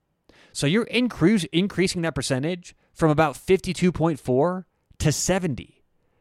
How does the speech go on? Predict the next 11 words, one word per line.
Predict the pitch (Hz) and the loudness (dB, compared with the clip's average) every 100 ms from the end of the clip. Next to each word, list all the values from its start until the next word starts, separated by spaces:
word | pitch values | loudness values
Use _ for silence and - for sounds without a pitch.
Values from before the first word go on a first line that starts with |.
| _ _ | _ _
That's | - 180 | -2 2
about | 233 226 | 2 2
a | 165 | 2
seventeen | - 185 202 170 190 190 | 0 0 -2 -6 -4 -2
and | 156 | -4
a | |
half | 147 165 | -4 -4
percent | 156 - 151 - | -4 0 -2 -2
increase | 226 233 147 131 139 - - - | -4 -2 -2 0 -2 -4 -8 -10
through | - 175 | 0 0
buying, | 135 147 170 165 160 156 | 2 -2 -2 -4 -4 -6